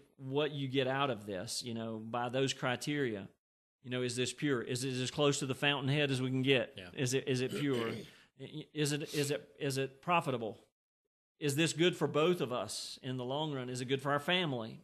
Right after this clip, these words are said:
Speaker 1: in the long run? And certainly,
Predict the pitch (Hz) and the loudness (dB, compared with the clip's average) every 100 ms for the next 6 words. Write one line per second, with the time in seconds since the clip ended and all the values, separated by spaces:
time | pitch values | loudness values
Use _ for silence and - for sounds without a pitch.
0 | - 131 131 139 147 143 127 120 120 117 | -12 -10 -6 -4 -4 -4 -6 -8 -12 -16
1 | _ _ _ _ 127 127 - 180 226 175 | _ _ _ _ -8 -6 0 4 4 2
2 | 151 135 123 139 | 2 2 2 -2